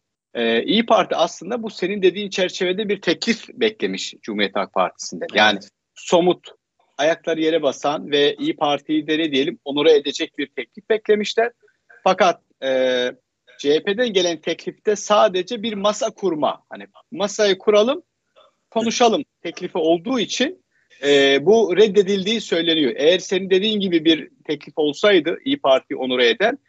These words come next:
Speaker 1: muhtemelen daha kolay olacaktı bu, e, işbirliği vesaire.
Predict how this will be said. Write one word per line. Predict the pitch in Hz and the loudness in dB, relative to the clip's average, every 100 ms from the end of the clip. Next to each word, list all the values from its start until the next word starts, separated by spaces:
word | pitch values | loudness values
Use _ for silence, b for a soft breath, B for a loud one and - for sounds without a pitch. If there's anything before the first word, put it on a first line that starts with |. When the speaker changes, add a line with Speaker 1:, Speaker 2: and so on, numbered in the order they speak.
| b b b b | b b b b
Speaker 1:
muhtemelen | 143 190 226 208 143 180 254 226 185 | -6 -2 0 4 4 4 2 -4 -2
daha | 180 208 | -2 -2
kolay | 202 190 | 0 2
olacaktı | 196 147 127 113 - 117 107 | 2 0 -2 -4 -4 -4 -4
bu, | 113 120 117 113 104 | -4 -2 -2 -4 -4
e, | 110 107 104 104 104 104 | -2 0 2 2 0 -2
işbirliği | - - - 120 123 110 | -4 -4 -2 0 2 2
vesaire. | 110 - 107 98 87 | 2 4 4 2 -2